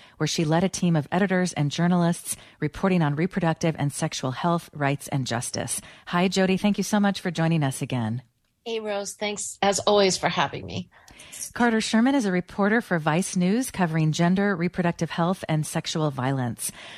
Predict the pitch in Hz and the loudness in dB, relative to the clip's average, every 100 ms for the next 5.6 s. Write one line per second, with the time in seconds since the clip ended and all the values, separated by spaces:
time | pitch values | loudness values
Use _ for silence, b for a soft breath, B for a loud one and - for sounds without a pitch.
0 | B B 202 190 190 208 196 190 175 170 | B B 0 2 2 4 4 4 2 -2
1 | 202 190 190 180 170 165 170 - 165 180 | 0 4 4 2 0 2 0 2 2 2
2 | 175 160 156 - 185 - 175 160 - 156 | 2 2 2 2 0 2 2 2 0 -6
3 | - 165 160 - 143 143 160 151 139 - | -2 -2 -2 -2 -2 0 -2 0 -2 0
4 | 165 151 151 156 156 139 127 131 - 131 | -2 0 0 2 0 -2 -4 -6 -4 -2
5 | 139 127 123 123 117 | -2 -2 -2 -4 -6